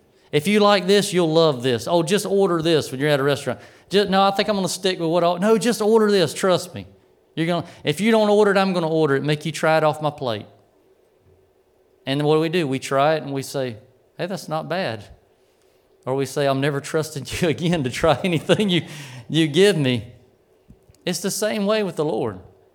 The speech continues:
But there's a lot of that that doesn't happen because we're not intimate with Him the way that we should.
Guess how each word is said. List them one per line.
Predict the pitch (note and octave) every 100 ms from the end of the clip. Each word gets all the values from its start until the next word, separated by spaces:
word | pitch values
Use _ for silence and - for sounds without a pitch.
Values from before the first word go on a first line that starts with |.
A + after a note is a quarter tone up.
| _ _ _ _ _ _ _ _ _ _ _ _
But | E3 F3+
there's | F3
a | D#3+
lot | E3+ G#3+
of | G#3
that | F#3 E3+
that | D3+
doesn't | C3 G3 F3 C#3+
happen | G3 G#3+ F3+ D#3
because | D3+ F3 C#3+
we're | D#3
not | D#3+ E3
intimate | E3+ F3+ C#3+ C3+
with | C3+ C3
Him | C3
the | B2+
way | C3
that | C3+
we | C3+
should. | B2 F3+ D#3 A2